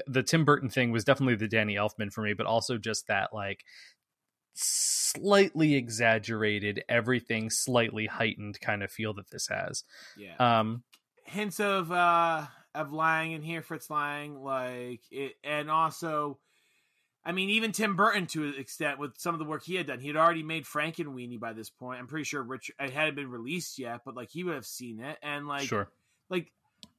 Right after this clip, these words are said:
Speaker 2: I feel like this was where everything was kind of leading up to a certain point, and Richard was probably trying to stretch himself a little bit. And it's,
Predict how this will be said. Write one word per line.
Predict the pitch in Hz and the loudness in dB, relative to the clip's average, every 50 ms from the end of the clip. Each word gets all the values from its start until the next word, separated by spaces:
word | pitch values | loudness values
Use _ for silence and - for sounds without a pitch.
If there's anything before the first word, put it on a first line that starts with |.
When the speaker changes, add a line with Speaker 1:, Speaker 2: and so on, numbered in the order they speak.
| - | 0
Speaker 2:
I | 185 202 | 0 0
feel | - - - 220 233 262 | 0 0 -2 -2 0 2
like | 262 254 254 214 165 | 4 4 4 2 2
this | - 233 233 - | 0 -2 0 0
was | 240 240 220 175 | 0 -2 -2 -2
where | 180 202 208 202 | 0 0 2 2
everything | 202 196 208 202 214 202 | 2 2 0 -4 -4 -6
was | 196 180 | -6 -4
kind | - 202 202 190 | -2 0 0 0
of | 175 160 | 0 -2
leading | 165 180 175 170 170 | -4 -6 -4 -4 -2
up | 180 196 - - | -2 -2 -2 -2
to | - 185 160 | -4 -4 -4
a | 147 123 | -4 -4
certain | - 151 139 127 | -6 -8 -10 -8
point, | - 147 147 139 | -8 -8 -6 -6
and | 143 139 135 | -6 -4 -2
Richard | 170 185 165 - 190 190 180 175 - - - _ _ _ _ _ _ - | -2 -2 -2 -2 -2 -2 -2 -2 -4 -8 -16 _ _ _ _ _ _ -8
was | 156 165 156 | -8 -8 -4
probably | - - 180 180 180 175 165 | 0 2 4 4 4 2 0
trying | - 175 175 170 160 | -2 0 0 0 -2
to | 139 | -4
stretch | - - - 156 156 156 - | -10 -8 -6 -6 -6 -6 -8
himself | 170 175 160 - 190 185 185 - | -12 -12 -10 -8 -6 -6 -6 -6
a | 180 | -8
little | 180 190 190 190 196 | -10 -8 -8 -8 -8
bit. | 175 175 208 214 208 202 _ _ _ _ _ _ _ _ _ _ - | -8 -6 -6 -6 -6 -6 _ _ _ _ _ _ _ _ _ _ -4
And | 147 156 160 165 165 160 156 147 - - | 0 2 4 4 4 2 0 -4 -6 -2
it's, | 170 214 240 233 - - - - - - - | 0 0 0 0 -2 -6 -8 -6 -8 -10 -12